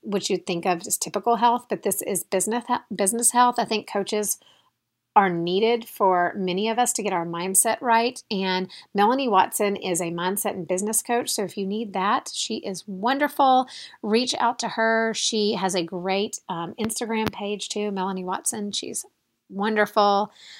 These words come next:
Um, kind of going along a very different vein here, music therapy. Allison Rogers, I've had her on the podcast, and she has a r-, really creative way of helping people work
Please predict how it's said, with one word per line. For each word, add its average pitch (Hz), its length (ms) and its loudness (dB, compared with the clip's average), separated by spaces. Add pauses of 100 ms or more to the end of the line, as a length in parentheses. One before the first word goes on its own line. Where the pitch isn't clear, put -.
(240)
Um, 185 720 6
kind 240 200 0
of 220 60 -4
going 233 320 4
along 190 300 4
a 175 60 0
very 190 420 2
different 190 400 -2
vein 190 300 -2
here, 262 200 -2
music 190 540 -2
therapy. 302 580 0 (400)
Allison 208 540 4
Rogers, 196 800 0
I've 180 100 -14
had 220 200 0
her 233 240 0
on 202 180 -2
the 196 80 -4
podcast, 202 760 0
and 180 280 -6 (340)
she - 220 2
has 233 160 2
a 202 80 2
r-, 214 160 -4 (100)
really 208 300 0
creative 208 880 0
way 202 540 0
of 196 100 -6
helping 208 400 -4
people 233 560 -4
work 190 400 -2